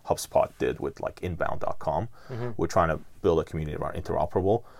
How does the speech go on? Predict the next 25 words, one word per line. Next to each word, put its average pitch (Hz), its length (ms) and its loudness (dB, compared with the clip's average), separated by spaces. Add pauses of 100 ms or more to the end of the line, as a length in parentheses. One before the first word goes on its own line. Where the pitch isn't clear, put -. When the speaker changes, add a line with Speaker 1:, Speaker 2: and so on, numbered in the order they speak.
(220)
Speaker 1:
and, 78 260 -2
and, 78 260 -2
and 78 140 -2
what 76 160 -2
that 80 140 2
means 78 680 -6
at 80 140 0
the 82 80 -6
different 78 380 -4
la-, 78 220 -2
layers 78 400 -2
of - 100 -8
software, 80 560 0
information, 78 760 -6
blockchains, 78 840 -4
and, 76 260 -8
and, 78 160 -10
and 82 120 -10
people. - 400 -2 (160)
Speaker 2:
Cool. 143 200 -6
Speaker 1:
Uh, - 340 2
and, 85 220 -4
and, 85 240 -6
and 80 200 -8
so, 76 480 -4